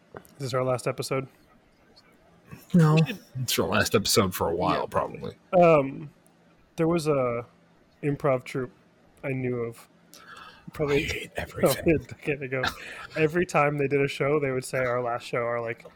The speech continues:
Speaker 1: "Our, our last show ever." And, uh, they just kept doing it because they got way better turnouts every time people thought it was their last show ever.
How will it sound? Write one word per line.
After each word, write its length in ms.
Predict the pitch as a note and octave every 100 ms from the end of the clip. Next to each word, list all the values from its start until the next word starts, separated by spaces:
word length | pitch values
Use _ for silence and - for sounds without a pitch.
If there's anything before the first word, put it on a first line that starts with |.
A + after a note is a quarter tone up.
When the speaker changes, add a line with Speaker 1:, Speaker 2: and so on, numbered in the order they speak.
| - _ _ _
Speaker 1:
"Our, 160 | C#3+ C#3+
our 140 | C#3+
last 240 | C3+ B2 -
show 180 | C#3+
ever." 340 | B2 B2+ C#3+ D3+ _ _ _ - _ _ _ -
And, 260 | D3 C3
uh, 360 | C3 B2 B2+ C#3+ - _ _ _ _ _ - _ -
they 100 | D#3
just 160 | D3 -
kept 280 | E3+ D3+
doing 280 | C#3 D3 D3+
it 180 | C3 - _ D#3
because 300 | C#3+ D#3 C3+
they 100 | C#3
got 220 | C3 C#3
way 140 | C#3
better 220 | C#3 C#3 C#3+
turnouts 440 | D#3+ D3 C3+ B2+
every 160 | C3+ C3
time 240 | D3 C#3 - -
people 240 | D#3 -
thought 220 | - C3
it 60 | C3
was 140 | C3
their 140 | C3 B2+
last 220 | B2+ C3
show 200 | - D3
ever. 220 | C3 D#3